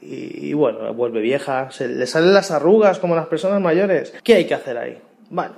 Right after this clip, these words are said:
pues armarse de valor, eh, escuchar este podcast, escucharme a mí <laughs> y, y bueno, y dar una lijada a la cubierta. Sí, dar una lijada a vosotros mismos, animaros a hacerlo. Eh,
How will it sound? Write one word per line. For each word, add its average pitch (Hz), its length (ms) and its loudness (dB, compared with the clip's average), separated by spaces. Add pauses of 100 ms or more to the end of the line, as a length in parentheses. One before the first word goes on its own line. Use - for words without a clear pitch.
pues 127 380 -6
armarse 151 360 -4
de 139 100 0
valor, 175 600 8
eh, 135 340 0
escuchar 165 400 0
este 151 180 4
podcast, 180 680 4
escucharme 156 500 0
a 139 40 4
mí 175 320 0 (880)
<laughs> - 1000 -10
y, 160 640 4
y 170 40 8
bueno, 117 340 2 (120)
y 139 500 0
dar 185 160 6
una 262 120 2
lijada 147 460 4
a 120 40 2
la 120 140 0
cubierta. 120 580 0 (300)
Sí, 208 260 2
dar 151 140 6
una 185 140 6
lijada 175 320 4
a 143 40 6
vosotros 147 420 -2
mismos, 147 260 -2
animaros 120 480 -2
a 147 80 -4
hacerlo. 135 460 -2 (580)
Eh, - 520 0